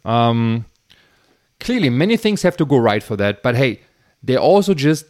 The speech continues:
did with this transfer, so why shouldn't they go right again? So at the very last, there's obviously also the whole thing from the player perspective, and people were like, "Oh,"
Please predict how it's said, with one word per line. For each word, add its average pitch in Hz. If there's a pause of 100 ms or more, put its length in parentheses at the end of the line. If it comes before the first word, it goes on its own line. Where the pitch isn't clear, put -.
(160)
did 120
with 110
this 131
transfer, 110
so 107
why 104
shouldn't 113
they 101 (360)
go 160
right 160
again? 151 (1800)
So -
at 175
the 143
very 151
last, 107 (460)
there's 147
obviously 156
also 131 (440)
the 120
whole 147
thing 139
from 127
the 117
player 117
perspective, -
and 139 (580)
people 214
were 190
like, 170
"Oh," 180